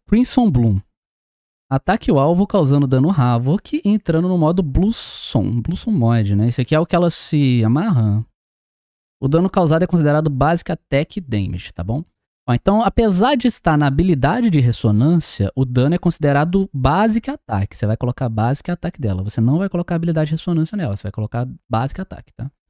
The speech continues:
Que é o ataque normal aqui traduzido, né? Mas é o Basic Attack Damage. Ahn, Blossom Attack. Você fica incapaz de se mover no Blossom, né? Ela fica amarradinha.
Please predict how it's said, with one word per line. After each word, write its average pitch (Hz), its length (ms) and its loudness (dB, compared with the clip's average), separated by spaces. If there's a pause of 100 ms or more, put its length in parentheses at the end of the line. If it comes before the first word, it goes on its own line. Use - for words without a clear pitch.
(360)
Que - 100 -8
é 101 40 -2
o 110 60 -2
ataque 117 300 -6
normal 117 300 0
aqui 120 140 -4
traduzido, 117 500 -4
né? 92 80 -2
Mas 98 160 -2
é 95 60 -2
o 92 60 -4
Basic 107 340 -4
Attack 147 260 -8
Damage. 123 340 -10 (1400)
Ahn, 151 280 4
Blossom 226 520 0
Attack. - 480 -4
Você 123 200 -2
fica 143 360 -2
incapaz 220 500 0
de 123 80 2
se - 140 -2
mover 113 280 0
no 110 100 0
Blossom, 101 440 -2
né? 190 80 -2
Ela 127 120 -2
fica - 180 -8
amarradinha. 104 1000 -6